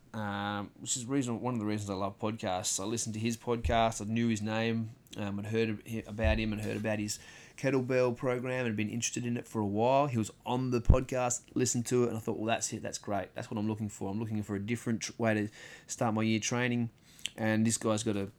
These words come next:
completely different, uh, a, a complete program that is focused a hundred percent on, on,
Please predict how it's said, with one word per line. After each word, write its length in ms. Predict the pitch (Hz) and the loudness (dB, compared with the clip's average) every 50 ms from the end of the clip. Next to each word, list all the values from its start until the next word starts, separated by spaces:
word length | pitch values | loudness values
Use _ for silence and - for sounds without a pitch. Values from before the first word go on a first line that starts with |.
| - - - _ - | -20 -20 -20 _ -12
completely 480 | - - 110 - - 135 135 120 123 123 | -8 -6 -6 -2 0 0 2 2 2 2
different, 320 | 113 120 107 110 98 - - _ - - - _ _ - | 2 2 0 -2 -6 -8 -10 _ -20 -20 -20 _ _ -6
uh, 460 | - 107 101 - 104 107 - 104 104 - | -2 -2 -2 0 -2 -4 -4 -4 -4 -4
a, 40 | - | -4
a 20 | |
complete 380 | 107 - 113 107 - 147 147 151 | -2 -2 -4 0 2 2 2 2
program 580 | - - 131 131 139 143 147 147 156 170 196 214 - - - - - - - - - | 2 4 4 6 6 6 6 6 6 4 2 0 -2 -10 -20 -20 -20 -20 -20 -8 -2
that 140 | - 101 104 | 2 4 6
is 320 | 110 104 - - - - | 6 6 6 4 2 -2
focused 480 | - - - - 123 120 123 120 - - | -6 -6 2 4 4 4 4 2 0 -2
a 60 | 101 | 0
hundred 200 | 110 123 123 120 | -2 0 -2 -2
percent 180 | - - 120 117 | -2 -2 0 0
on, 180 | 113 113 117 - - | 0 -2 -2 -4 -4
on, 180 | 120 113 107 | -4 -4 -4